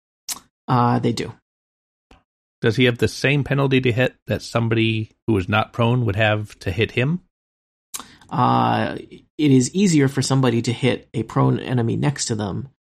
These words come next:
Speaker 1: It is hard to hit a prone enemy far away with a ranged attack.
Speaker 2: All right. Then I will lock eyes with the standing zombie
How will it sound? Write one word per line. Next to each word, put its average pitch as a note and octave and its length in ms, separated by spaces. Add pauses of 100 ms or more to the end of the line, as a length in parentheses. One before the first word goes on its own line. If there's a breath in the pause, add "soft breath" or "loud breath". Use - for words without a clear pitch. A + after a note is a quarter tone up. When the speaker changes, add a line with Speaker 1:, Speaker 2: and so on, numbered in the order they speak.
Speaker 1:
It C3 80
is F#2+ 100
hard C#3 360
to B2 40
hit - 180
a A#2 100
prone A#2+ 240
enemy A2 320
far G2+ 280
away G2+ 260
with - 160
a - 60
ranged E2 260
attack. - 360 (340)
Speaker 2:
All - 80
right. A#2 180 (320)
Then A#2 160
I A2 160
will G2+ 480 (360)
lock A#2 340
eyes B2+ 440
with A2+ 140
the G2 140
standing G2+ 540
zombie G2+ 480